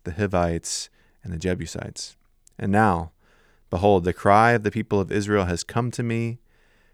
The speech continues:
and I have also seen the oppression with which the Egyptians oppress them. Come, I will send you to Pharaoh, that you may bring my people, the children of E-, Israel,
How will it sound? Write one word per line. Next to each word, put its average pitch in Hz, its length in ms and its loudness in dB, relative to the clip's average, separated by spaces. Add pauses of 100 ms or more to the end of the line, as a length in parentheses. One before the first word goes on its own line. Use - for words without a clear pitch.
(120)
and 95 100 -2
I 98 40 2
have 98 120 0
also 101 300 0
seen 127 440 -2
the 120 120 0
oppression 107 520 -2
with 85 140 -4
which 95 240 -4
the 92 140 -6
Egyptians 92 540 -6
oppress - 340 -6
them. - 280 -14 (840)
Come, 82 320 2 (760)
I 104 80 0
will 98 140 2
send 95 340 0
you 85 580 2
to 90 100 -4
Pharaoh, 92 600 0 (480)
that 101 100 -4
you 98 120 2
may 90 140 0
bring 98 260 0
my 92 140 0
people, 87 580 -8
the - 80 -12
children 87 340 -2
of 82 140 -6
E-, 92 280 -2
Israel, 90 520 -2